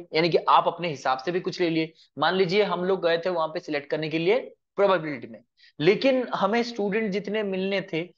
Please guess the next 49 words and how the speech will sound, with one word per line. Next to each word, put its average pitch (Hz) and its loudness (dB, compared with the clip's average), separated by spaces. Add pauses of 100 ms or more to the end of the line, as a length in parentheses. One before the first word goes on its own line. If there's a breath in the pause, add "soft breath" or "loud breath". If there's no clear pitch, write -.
(140)
वो 185 6
नहीं 160 0
मिला, 117 -4 (220)
तो 156 2
आप 165 2
क्या 185 6
करोगे? 185 0 (800)
आप 170 4
कन्वीनियंटली 170 0
किसी 165 0
को 151 4
भी 160 4
ले 147 4
लोगे, 143 2 (420)
ठीक 196 4
है, 196 0 (160)
इंसिडेंटली 175 6
किसी 170 -2
को 147 4
भी 160 6
ले 156 4
लोगे, 151 0 (260)
स्नोबॉल 180 6
सैंपलिंग 185 2
की 190 8
तरह 185 6
किसी 160 -2
को 151 -2
भी 151 0
ले 165 0
लोगे, 160 -2 (240 loud breath)
तो 247 6
वहां 175 4
पे 233 4
आपका 202 2
सैंपलिंग 151 -4
एरर 139 -2 (160)
बन 135 -2
जाता 107 -8
है। 107 -14
ठीक 175 4
है, 240 4 (460 loud breath)
उसके - 4
बाद 151 6
चलते 147 4
हैं 160 2
क्वेश्चन 147 2
नंबर 143 2
ट्वेंटी। 180 2